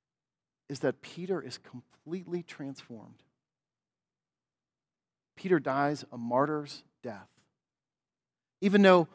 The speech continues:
what we read about in the Gospels is that he denies Jesus. And if you were to lay out the, the eleven disciples and say, uh, "Who's the best?" we'd probably not choose Peter.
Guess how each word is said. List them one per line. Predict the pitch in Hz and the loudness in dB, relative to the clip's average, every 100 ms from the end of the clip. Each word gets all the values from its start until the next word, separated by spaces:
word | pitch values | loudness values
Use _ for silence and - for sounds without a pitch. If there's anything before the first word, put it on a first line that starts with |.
| - | -16
what | 139 170 | -4 6
we | 175 | 6
read | 170 196 226 | 6 6 10
about | 190 180 | 10 10
in | |
the | 160 | 6
Gospels | 175 190 240 - 156 147 | 6 6 6 0 -4 -2
is | 147 | 6
that | 175 147 | 6 6
he | 190 | 2
denies | 185 175 175 226 214 | 4 8 8 8 6
Jesus. | 143 202 226 196 131 - - _ _ _ _ _ _ _ _ _ | 2 0 2 4 2 -2 -16 _ _ _ _ _ _ _ _ _
And | 175 190 | 0 0
if | 160 | 2
you | 185 | 6
were | 247 | 8
to | 190 | 8
lay | 180 214 | 10 10
out | 214 196 | 8 6
the, | 185 _ - | 0 _ 4
the | 185 160 127 | 6 6 2
eleven | 160 180 220 220 | 4 8 8 8
disciples | 180 - 208 240 196 175 175 | 4 4 6 6 6 4 4
and | 160 143 - _ | 0 -4 -14 _
say, | - 214 202 175 - _ _ _ _ _ _ _ _ _ _ - | 4 8 10 8 2 _ _ _ _ _ _ _ _ _ _ 4
uh, | 175 165 | 4 8
"Who's | 202 262 202 | 8 8 8
the | 190 | 8
best?" | 247 208 135 - - - _ | 8 8 4 -6 -16 -20 _
we'd | - 185 | -8 -2
probably | - 262 240 | 6 8 8
not | 208 190 | 6 4
choose | - 208 175 - | 0 -2 -2 -4
Peter. | - 254 220 113 | -2 0 2 0